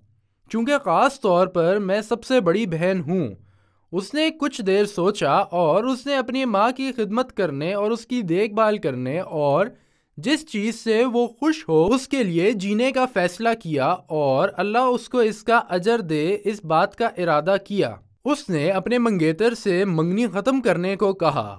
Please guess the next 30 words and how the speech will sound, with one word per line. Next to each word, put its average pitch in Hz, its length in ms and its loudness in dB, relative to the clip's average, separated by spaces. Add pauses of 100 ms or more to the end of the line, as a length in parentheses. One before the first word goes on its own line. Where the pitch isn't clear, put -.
(120)
उसने 139 520 -2
जहेज 147 640 0
और 127 320 0
तमाम 180 480 2
तहाइफ 143 520 0
वापस 151 420 0
कर 180 220 0
दिए 151 360 -2
जो 226 160 0 (100)
उसने 185 480 -4
उसे 170 400 -2
दिए 165 340 0
थे। 170 240 -2 (880)
वो 156 140 -2
अपनी 254 280 0
माँ 196 260 4
की 262 180 -4
खिदमत 214 400 -2
करती 190 300 -2
रही, 147 300 0
यहाँ 165 420 0
तक 165 240 -2
कि 139 200 -2
उसकी 190 500 -4
तमाम 190 440 0
बहनों 156 320 -2
की 196 200 -8
शादियाँ 156 480 -2
हो 139 240 0
गईं 135 260 -2